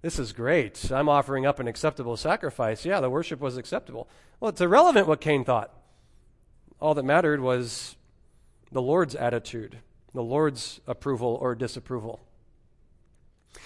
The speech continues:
And so all that to say, when we seek to understand worship biblically this morning, as is sadly and often the case, we find ourselves swimming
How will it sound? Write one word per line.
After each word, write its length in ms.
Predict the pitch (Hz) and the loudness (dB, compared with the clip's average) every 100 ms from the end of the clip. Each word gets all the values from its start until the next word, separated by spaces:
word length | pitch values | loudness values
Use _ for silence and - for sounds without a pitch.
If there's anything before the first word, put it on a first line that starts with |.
| - | 0
And 120 | 202 | 4
so 100 | 214 | 8
all 160 | 226 294 | 10 12
that 160 | 240 | 10
to 80 | 180 | 6
say, 220 | - 190 | 4 6
when 160 | 170 170 | 6 6
we 140 | 208 | 6
seek 340 | 180 - 214 - | 2 2 2 2
to 120 | 180 | 4
understand 640 | 175 170 - 180 170 160 | 4 4 2 6 6 6
worship 640 | 151 175 - 147 - - 123 | 4 2 2 0 -2 -6 2
biblically 580 | 160 165 151 135 123 | 2 4 0 0 -2
this 280 | 120 123 - | -2 -4 -4
morning, 440 | 127 120 117 165 214 - - - - - - - - - | -2 0 0 -2 -4 -14 -20 -20 -20 -20 -20 -20 -20 -4
as 280 | - 165 160 | 6 8 8
is 280 | 175 160 - | 6 6 4
sadly 460 | - 208 208 165 | 4 4 4 4
and 140 | 143 139 | 4 4
often 320 | 180 233 160 | 4 2 0
the 80 | 131 | 0
case, 440 | - 196 180 - | 0 4 4 2
we 140 | 160 143 | -4 -2
find 300 | - 220 190 | 0 2 4
ourselves 440 | 151 - 151 143 | 4 4 2 2
swimming 600 | - 170 175 156 139 - | 0 2 4 4 2 -2